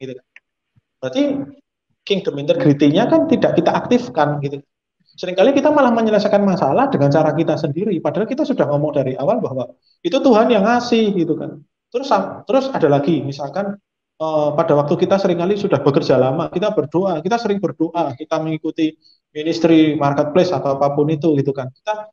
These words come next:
berdoa, "Tuhan, ini tempat kerjaku, Tuhan, ku berikan masa depanku di tempat kerjaku. Oh Tuhan, ini pekerjaan, aku pengelola, engkau bosnya, ya toh, ini punya, ini milik Tuhan," gitu kan. "Ini milik Tuhan, ku serahkan pekerjaanku ke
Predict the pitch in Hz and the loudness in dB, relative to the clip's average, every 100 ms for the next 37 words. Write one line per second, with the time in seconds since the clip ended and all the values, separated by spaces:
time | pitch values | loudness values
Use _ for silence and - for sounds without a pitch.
0 | _ _ _ _ - 185 180 214 196 214 | _ _ _ _ -6 -2 2 4 4 2
1 | 214 226 202 202 202 196 131 127 139 123 | 0 0 0 2 2 2 2 2 0 -2
2 | - - 175 160 180 180 190 - 139 139 | -8 -2 0 2 0 2 -2 2 2 2
3 | 151 156 151 156 139 127 127 - 156 127 | -2 0 -2 -4 -2 -2 -4 -6 -10 -10
4 | - 135 131 147 - 120 147 135 139 151 | -8 -8 -8 -12 -4 -2 2 2 2 2
5 | 165 165 165 180 - _ _ _ - 165 | 4 2 2 -2 -8 _ _ _ -6 -4
6 | 180 185 165 156 151 147 147 - - - | 0 0 2 2 2 2 2 0 -8 -18
7 | _ _ _ _ _ 143 - 190 185 180 | _ _ _ _ _ -14 -2 0 4 6
8 | 190 185 160 190 190 - - 156 151 135 | 6 4 4 4 2 0 0 2 2 0
9 | 139 _ _ _ _ 139 156 160 180 151 | -4 _ _ _ _ -4 0 2 2 0
10 | 175 180 170 160 185 190 180 175 165 139 | -2 -4 -2 2 4 4 2 4 4 6
11 | 151 147 139 139 135 135 _ _ _ 170 | 4 2 -2 -4 -6 -16 _ _ _ -8
12 | 185 180 180 175 156 160 160 156 156 143 | -6 -6 0 2 4 2 2 0 0 0
13 | 156 147 160 - 131 135 143 156 | -4 -2 -4 -2 -2 -2 -2 -4